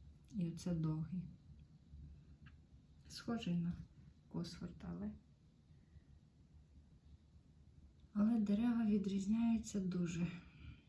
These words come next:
Так що, може, хтось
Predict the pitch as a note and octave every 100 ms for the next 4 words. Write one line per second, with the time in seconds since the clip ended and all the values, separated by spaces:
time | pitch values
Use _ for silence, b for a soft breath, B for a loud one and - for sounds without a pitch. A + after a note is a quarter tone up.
0 | B - - - - - - - - -
1 | - - - - - - - - - -
2 | - - - - - - - G3+ G3+ -
3 | F#3 - - G3+ G3 G3 F#3 - F3+ -